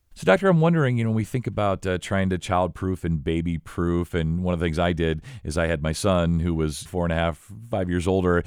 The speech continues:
so I had him get down at his sister's level to kinda look for things. But I, I'm sure you might recommend that parents do that as well, to kinda see the world from their perspective and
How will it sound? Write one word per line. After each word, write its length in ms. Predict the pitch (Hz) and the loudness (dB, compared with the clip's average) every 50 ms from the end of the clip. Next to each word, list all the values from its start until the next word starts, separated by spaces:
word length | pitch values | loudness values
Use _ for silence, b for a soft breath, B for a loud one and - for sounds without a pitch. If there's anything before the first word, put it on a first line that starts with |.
| B 156 B | B -14 B
so 140 | - 104 101 | 0 0 2
I 20 | |
had 160 | 98 107 107 | 2 2 2
him 280 | 101 107 120 117 117 101 | 2 2 2 2 2 2
get 200 | 85 101 87 - | 2 0 0 2
down 340 | 101 95 95 95 92 90 85 | 2 4 4 4 4 4 2
at 80 | 82 78 | 2 0
his 160 | 82 85 80 | 0 -2 -2
sister's 360 | - - 101 - - 90 80 | -2 -2 -4 -2 -2 -4 -2
level 300 | 82 87 82 76 76 78 | 0 0 0 0 0 -4
to 140 | 69 - 90 | -4 -4 -8
kinda 240 | - 95 95 90 85 | -4 -2 0 0 0
look 240 | 82 85 90 - - | 0 0 -2 -2 -4
for 160 | - - 87 | -6 -6 -6
things. 400 | 80 - 87 80 76 76 76 - B B B B B | -2 0 0 0 0 -2 -4 -6 B B B B B
But 200 | - 101 98 87 B 127 135 B B - | 4 4 4 4 B -10 -16 B B 0
I, 80 | 123 - - | 0 2 2
I'm 100 | 127 127 | 0 0
sure 180 | - - 143 | 0 0 0
you 120 | 131 120 110 | 0 2 2
might 180 | 110 110 113 | 2 2 2
recommend 480 | - 107 104 - 110 98 98 98 98 98 | 2 0 0 2 2 2 2 2 2 2
that 80 | 95 90 | 0 -2
parents 360 | - - 113 117 110 95 - | -2 -2 0 0 0 0 -2
do 160 | - 101 98 | -2 -2 0
that 160 | 87 92 90 | 2 0 0
as 120 | 87 85 78 | 0 -2 0
well, 200 | 98 95 92 85 | 2 2 2 2
to 60 | 80 | 0
kinda 220 | - 98 98 101 | -2 -2 -4 -2
see 360 | 92 - - - - 143 143 143 | -2 -2 -4 -4 -4 -4 -4 -2
the 120 | 117 117 | -4 -4
world 440 | 107 104 104 104 104 101 101 95 - | -4 -2 0 2 2 2 0 -2 -2
from 300 | - 98 87 87 85 76 | 0 2 2 2 2 4
their 220 | 92 95 95 92 | 4 4 4 4
perspective 680 | 82 - 98 85 - - - 101 95 - - 85 76 80 | 2 0 -4 -4 -4 0 0 0 0 2 0 -2 0 0
and 180 | 80 80 78 | 0 0 -2